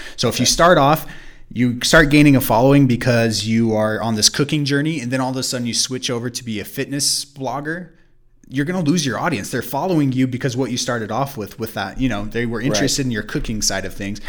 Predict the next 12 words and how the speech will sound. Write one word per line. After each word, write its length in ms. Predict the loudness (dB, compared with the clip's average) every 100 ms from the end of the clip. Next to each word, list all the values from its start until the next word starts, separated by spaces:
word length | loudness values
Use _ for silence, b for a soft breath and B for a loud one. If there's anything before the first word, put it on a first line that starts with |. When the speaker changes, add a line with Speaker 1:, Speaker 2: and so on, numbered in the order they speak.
| -10
Speaker 2:
Right. 200 | -10 -10
Speaker 1:
And 200 | -6 -4
now 140 | -4 -2
all 120 | -2
of 40 |
a 40 | -2
sudden 220 | -2 -2
you're 80 | -2
doing 200 | -4 -4
something 280 | -4 -8 -12
completely 480 | -10 -6 -4 -4
different. 420 | -6 -6 -6 -10